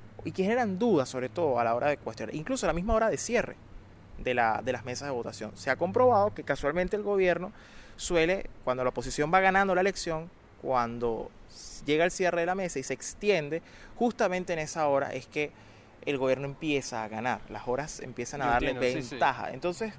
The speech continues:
Speaker 1: eso por un lado. También, por supuesto, tenemos el fenómeno del gerrymandering, que
Speaker 2: Claro.
Speaker 1: sabemos que es,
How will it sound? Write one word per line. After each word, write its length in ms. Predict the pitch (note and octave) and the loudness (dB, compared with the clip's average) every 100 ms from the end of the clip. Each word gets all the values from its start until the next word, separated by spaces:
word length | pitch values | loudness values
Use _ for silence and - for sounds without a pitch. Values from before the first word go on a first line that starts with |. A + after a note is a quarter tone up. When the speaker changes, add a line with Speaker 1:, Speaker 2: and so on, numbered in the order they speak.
| - - | -16 -2
Speaker 1:
eso 240 | A3 G#3 G3 | 2 2 0
por 120 | D3 | -6
un 80 | A#2 | -6
lado. 140 | - - - - | -8 -10 -14 2
También, 280 | G#3 G3 F3+ | 4 4 4
por 100 | F#3+ | 2
supuesto, 280 | A3 G3 A3 | 2 2 2
tenemos 260 | F3+ E3 | 2 2
el 60 | F#3+ | 0
fenómeno 300 | E3+ D3 E3+ | 0 0 0
del 100 | D#3 | 2
gerrymandering, 640 | C#3+ C3+ E3 G#3 D#3+ E3 - - - - - - - | 2 2 2 0 0 -2 -6 -14 -14 -14 -16 -20 -8
que 80 | B2 | -4
Speaker 2:
Claro. 80 | A#2+ | -2
Speaker 1:
sabemos 280 | A2+ A#2+ | -2 -2
que 80 | C3 | -2
es, 60 | A#2+ | -4